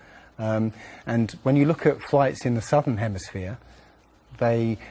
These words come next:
they make some really crazy, um, you know, sort of deviations. So, for instance, if we look on, on here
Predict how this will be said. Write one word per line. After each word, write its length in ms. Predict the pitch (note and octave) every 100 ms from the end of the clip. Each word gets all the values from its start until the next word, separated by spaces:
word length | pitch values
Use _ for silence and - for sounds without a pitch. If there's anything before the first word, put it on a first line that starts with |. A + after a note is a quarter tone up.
| -
they 120 | C3+
make 320 | D3+ F3 D#3+ -
some 280 | C#3 C3
really 280 | C3+ E3+ C#3+
crazy, 840 | - - C#3 D3+ D#3+ A#2+ A#2 G#2 - - _
um, 560 | A2 A2 A2 A2 A#2+ - - -
you 80 | A#2
know, 160 | G#2+
sort 280 | G#2+ B2 A2
of 100 | G#2+ - - - _ -
deviations. 840 | B2+ A#2 A#2+ B2+ - F#2+ F2 - - - -
So, 380 | - - A#2+ A2+ - - -
for 140 | C#3+
instance, 540 | D3+ D#3 A2+ F#2+ - -
if 60 | -
we 60 | A2+
look 200 | A#2 B2
on, 200 | A2+ A#2
on 260 | A2 G#2+
here 420 | G2+ D3 A2 G2